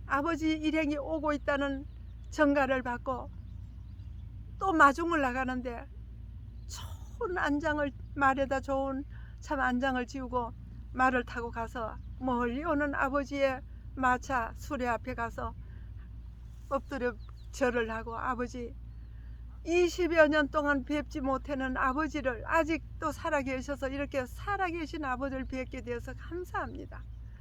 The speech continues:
그래서 그날로 아버지와 상봉하고, 아버지는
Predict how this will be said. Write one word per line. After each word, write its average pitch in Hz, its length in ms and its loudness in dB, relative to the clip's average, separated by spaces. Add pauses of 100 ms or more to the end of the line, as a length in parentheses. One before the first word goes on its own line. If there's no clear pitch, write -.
(460)
그래서 427 340 6
그날로 339 800 4 (420)
아버지와 294 560 6
상봉하고, 269 680 -2
아버지는 320 720 2